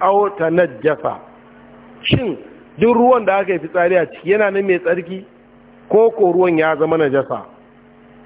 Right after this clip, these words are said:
Fa in kana mutaghayyiran bin najasa, in ya zama ya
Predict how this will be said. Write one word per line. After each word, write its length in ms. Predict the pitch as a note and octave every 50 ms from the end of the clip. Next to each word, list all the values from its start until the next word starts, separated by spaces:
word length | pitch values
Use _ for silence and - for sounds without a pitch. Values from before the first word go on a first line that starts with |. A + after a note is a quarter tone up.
| - - - - - - - - - - - - - -
Fa 80 | C3+ D3 -
in 320 | A3+ A#3 A#3 A#3 A3+ -
kana 360 | - A3 A3+ A3+ A#3 A3+ G#3+ G3
mutaghayyiran 960 | G3 F#3 - F3 E3 D3+ D3 E3 G#3+ G#3+ G3 F#3 F#3+ G3+ G3+ G3 F#3+ F3 D3 - - - -
bin 260 | E3 F3 F3 F3 F3
najasa, 720 | F3 E3+ D3+ E3 F#3 G3 G#3 A3+ A3+ - B3 A#3+ A#3+ A#3+ B3 - - - - _ _ _ _ _ _ _ -
in 220 | A3+ A#3 A#3 A#3
ya 100 | A#3+ A#3 G#3+
zama 240 | A#3 A3+ A3+ A3+
ya 180 | A3+ A3+ A3+